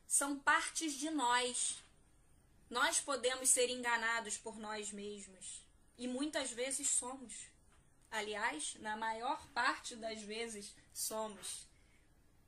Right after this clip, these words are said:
Na maior parte das vezes, se não estamos conscientes, vigilantes e alertas, estamos em auto-engano. Aqui nós estamos falando dessa perspectiva do auto-engano. Não é ser enganado por um outro,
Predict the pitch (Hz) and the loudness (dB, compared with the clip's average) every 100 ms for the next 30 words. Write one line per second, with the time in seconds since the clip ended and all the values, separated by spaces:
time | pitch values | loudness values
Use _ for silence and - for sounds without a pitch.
0 | - 220 220 240 277 247 254 254 220 214 | -8 -4 -2 -2 2 4 4 2 -6 -4
1 | 208 208 226 269 240 - 247 240 294 339 | -4 -2 0 2 4 4 2 0 0 2
2 | - 269 277 277 - 269 285 294 269 233 | 2 2 0 0 -2 0 2 4 2 0
3 | 254 269 - 208 269 277 262 233 269 302 | -2 -4 -8 -6 -4 -2 -2 0 0 0
4 | - 240 214 226 285 330 - 202 - - | 0 2 0 2 0 0 -6 -14 -16 -10
5 | 240 - 277 294 302 277 302 339 294 262 | -6 -2 0 0 2 4 4 2 -2 -4
6 | 220 226 226 214 202 - - - - - | -4 -4 -4 -8 -10 -20 -20 -20 -20 -20
7 | - - - - 214 - 285 330 302 240 | -20 -20 -20 -6 -4 -2 -2 -2 -2 -2
8 | 247 - - 277 277 269 254 285 294 277 | -2 -2 -2 -2 -2 -2 -2 -4 -4 0
9 | 285 302 - 302 349 330 - 320 - - | 0 0 -4 -4 -2 -4 -4 -6 -4 -4
10 | 320 320 294 285 302 339 339 294 247 214 | -2 -2 -2 4 6 6 2 -4 -4 -2
11 | 220 226 208 196 - - - 233 254 277 | 0 0 -4 -12 -20 -20 -8 -2 2 8
12 | 285 285 294 294 277 247 254 285 269 285 | 8 8 4 2 2 2 0 0 -2 -6
13 | 285 269 254 269 269 254 214 185 | -4 2 4 6 4 -4 -10 -10